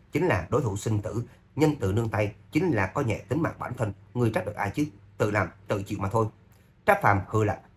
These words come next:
rồi nói Lục Hạt, "Chúng ta đang ở Sang Long Viện, Sang Long Viện hành sự theo quy củ, trưởng lão đã phân xét như thế, chúng ta nhận, nhưng chỉ là lần sau các nàng đừng có làm chuyện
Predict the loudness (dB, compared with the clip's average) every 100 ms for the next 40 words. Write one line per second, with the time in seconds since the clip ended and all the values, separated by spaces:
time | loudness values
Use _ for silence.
0 | 0 2 4 2 -2 -4 -6 -12 -10 -4
1 | 0 2 0 -2 -2 0 2 2 0 2
2 | 0 -2 -12 -10 2 2 4 -2 -6 -2
3 | -2 -2 -8 -8 -4 -2 0 0 0 -6
4 | -8 -10 -8 -2 0 2 0 -4 -4 -2
5 | 0 0 0 -2 -6 0 0 0 -8 -6
6 | 0 0 0 -4 -6 -2 -2 -4 -20 2
7 | 4 6 4 2 2 2 0 -2 -2 -4
8 | -8 -8 0 2 4 2 0